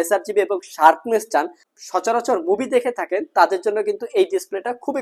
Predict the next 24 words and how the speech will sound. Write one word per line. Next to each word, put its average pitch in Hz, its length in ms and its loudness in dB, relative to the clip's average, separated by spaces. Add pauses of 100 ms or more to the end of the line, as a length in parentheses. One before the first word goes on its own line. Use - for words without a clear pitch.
কমফোর্টেবল। 147 440 0 (640)
ল্যাপটপটা 208 360 4
কিন্তু 240 160 -6 (100)
সম্পূর্ণ 233 360 0 (120)
ফ্রেশ 214 240 4
কন্ডিশন 220 360 -2
অবস্থায় 208 320 4
আছে, 214 120 0 (120)
মেটাল 196 300 4
বিল্ড, 202 240 -4
Surface 185 380 2
Laptop 202 360 2
four, 190 140 0 (120)
Core 151 180 2
i 180 100 0
five-এর 190 280 -2
eleven 196 300 2
জেনারেশন 202 420 -6
প্রসেসর, 208 340 -4 (500)
এইট 196 180 4
জিবি 226 180 -4
র্যাম, 240 200 4
দুইশো 196 260 0
ছাপ্পান্ন 214 280 -2